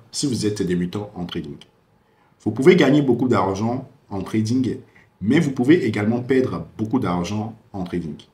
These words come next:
J'ai connu et je connais des personnes qui sont devenues millionnaires grâce au trading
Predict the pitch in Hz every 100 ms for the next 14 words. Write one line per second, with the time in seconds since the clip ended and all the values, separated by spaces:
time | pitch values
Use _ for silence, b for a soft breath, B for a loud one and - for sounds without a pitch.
0 | _ _ _ 98 117 175 156 117 143 208
1 | - - 185 - 135 117 117 92 101 87
2 | - 117 101 87 131 139 117 98 104 113
3 | 95 90 85 98 - - - 104 - -
4 | 87 101 110 123 95